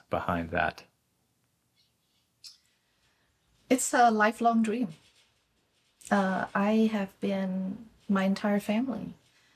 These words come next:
Speaker 2: we came here with nothing, you know? And, and that's why it's, you know, just touch on the xenophobia. It's, it's us. There's no us versus them. It's all us, you know? I was, I was a them and now I'm an us, right? So,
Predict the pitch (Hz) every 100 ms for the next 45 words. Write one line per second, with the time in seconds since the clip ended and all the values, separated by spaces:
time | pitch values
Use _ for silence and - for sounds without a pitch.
0 | _ 208 254 - 233 214 202 208 196 196
1 | 214 208 185 165 _ _ _ _ _ -
2 | 190 185 202 220 _ _ _ - _ _
3 | 202 202 196 190 190 180 - _ _ _
4 | _ 208 214 220 233 208 202 196 - -
5 | - 214 196 185 - 220 - - 233 -
6 | 196 185 185 185 196 196 214 214 - 220
7 | - 226 - - 254 - - - 196 -
8 | 202 190 - 208 - 190 185 175 - 185
9 | 165 165 - 175 170 - - - - -
10 | 185 165 170 185 196 185 180 170 - -
11 | - - - 196 196 180 180 190 214 185
12 | 170 180 180 185 180 180 214 - - -
13 | - - 190 180 208 - - 196 185 185